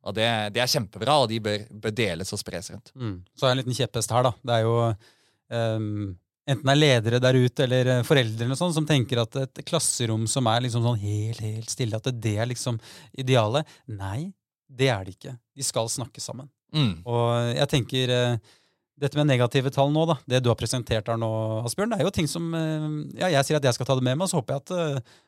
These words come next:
Speaker 2: andre der ute også føler at dette vil de ta, ta med seg. Og, mm, spesielt det første, da, tenker jeg, det eksempelet med,
Speaker 1: Med talllinja.
Speaker 2: med, med talllinja.
Speaker 1: Mm.
Speaker 2: Den, den er fin, altså.
Speaker 1: Og så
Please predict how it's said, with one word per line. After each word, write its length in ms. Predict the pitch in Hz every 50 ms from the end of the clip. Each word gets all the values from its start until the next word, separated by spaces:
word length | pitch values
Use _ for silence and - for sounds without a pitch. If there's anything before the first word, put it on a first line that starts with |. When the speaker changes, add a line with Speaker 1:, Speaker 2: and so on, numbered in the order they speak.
| _ -
Speaker 2:
andre 320 | 151 135 117 110 110 117 113
der 120 | 123 123 117
ute 160 | 113 - - 120
også 500 | 113 - - 123 120 117 117 113 113 - - _ _ _ _ _ -
føler 160 | 151 127 117
at 80 | 120 131
dette 240 | 135 - - 120
vil 140 | 110 113 117
de 80 | 123 117
ta, 500 | - 117 110 110 107 107 107 104 104 101 - _ - _ _ _
ta 80 | 143
med 120 | 131 123 104 -
seg. 160 | 175 196 196 - - -
Og, 500 | 135 127 127 123 123 123 123 123 123 120
mm, 540 | 120 120 117 117 117 113 117 117 113 107 101 - - -
spesielt 340 | - - - 196 - 233 220
det 80 | 233 -
første, 280 | - 185 - - 180
da, 60 | 196 151
tenker 260 | - - 147 123 - 135
jeg, 80 | 135 113 - _
det 540 | - 123 123 123 123 123 123 123 120 120 120
eksempelet 400 | 123 - - 127 98 - 135 123 - -
med, 720 | 123 117 117 117 117 113 113 113 113 113 113 113 110 107 - - - - -
Speaker 1:
Med 80 | 120 117
talllinja. 280 | 131 117 104 95 95 98
Speaker 2:
med, 80 | 110
med 80 | 147 143
talllinja. 360 | 147 135 113 107 101 117 131 - _ _ -
Speaker 1:
Mm. 160 | 151 151 120 101
Speaker 2:
Den, 120 | 120 - - 135
den 140 | 139 139 131
er 60 | 147 143
fin, 160 | - 135 151
altså. 260 | 165 139 - - 139 - _ _ -
Speaker 1:
Og 80 | 156
så 160 | 147 208 202